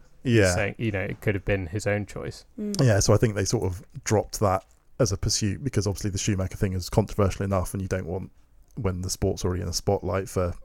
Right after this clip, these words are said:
Speaker 2: negative things, you don't wanna add to it with other things that you can't be sure about, really.
Speaker 1: Really crazy end to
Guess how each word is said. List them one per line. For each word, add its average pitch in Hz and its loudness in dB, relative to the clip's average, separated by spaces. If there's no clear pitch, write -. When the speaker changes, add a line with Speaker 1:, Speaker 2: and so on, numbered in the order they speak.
Speaker 2:
negative 95 -4
things, 90 -4
you 92 -6
don't - -6
wanna 92 -6
add 92 -6
to 95 -2
it - -4
with - -6
other 95 2
things 92 -8
that - -8
you - -8
can't 90 -6
be 95 -4
sure 95 -4
about, 92 -4
really. 98 -6
Speaker 1:
Really 120 2
crazy 107 0
end 101 0
to 101 0